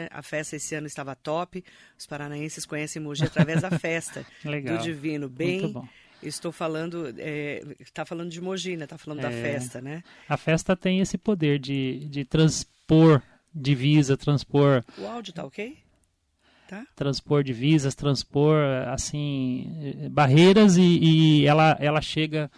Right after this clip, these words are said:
Speaker 2: em locais, em locais, assim, eh, às vezes lá de outros países tem gente falando da festa e mandando comentário da festa. Bonito de ver, né? Tem um amigo meu que tá em
Speaker 1: O áudio
Speaker 2: Dubai.
Speaker 1: tá ok, Marcelo?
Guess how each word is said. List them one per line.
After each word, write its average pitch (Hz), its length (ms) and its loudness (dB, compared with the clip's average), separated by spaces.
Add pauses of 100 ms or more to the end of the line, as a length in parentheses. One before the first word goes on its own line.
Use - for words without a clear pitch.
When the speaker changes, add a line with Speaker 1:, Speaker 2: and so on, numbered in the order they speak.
(300)
Speaker 2:
em 151 60 -8
locais, 151 680 0
em 147 100 -6
locais, 147 420 2
assim, 160 680 -2 (500)
eh, - 300 -14
às 147 180 -2
vezes 180 220 4
lá 175 160 2
de 180 120 2
outros 208 180 2
países 202 500 6
tem 220 120 4
gente 196 220 2
falando 175 400 4
da 170 100 2
festa 156 400 0
e 180 40 2
mandando 170 280 2
comentário 170 500 2
da 147 100 0
festa. 120 320 -4
Bonito 180 340 0
de 135 100 0
ver, 110 220 -2
né? 127 120 -2
Tem 143 120 0
um 135 60 4
amigo 143 200 -2
meu 147 160 4
que - 80 -10
tá 156 120 -2
em 156 60 -2
Speaker 1:
O - 20 -4
áudio 196 120 2
Speaker 2:
Dubai. 160 280 2
Speaker 1:
tá 208 60 0
ok, 190 240 -8
Marcelo? 143 500 -14